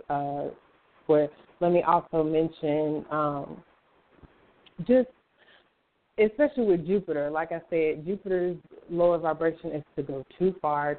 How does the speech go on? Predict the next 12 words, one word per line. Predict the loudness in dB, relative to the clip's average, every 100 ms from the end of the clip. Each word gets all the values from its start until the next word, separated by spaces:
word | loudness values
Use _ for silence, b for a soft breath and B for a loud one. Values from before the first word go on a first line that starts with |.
| -2
too | 0 0
fast, | 2 2 2 0 0 -2 _
and | -8 -4 -2
not | 2 2 2
consider | -6 -6 -2 0 0
the | -2
details. | -2 -2 -2 0 2 0 0
So | 0 0 -4 -14 b b b
this, | -2 2 2 0 _ -20 -8 -8 -6
whenever | -4 0 2 4 2
Jupiter | 2 0 -2 2 4 6 4 2 -4 -8
could | -2 -2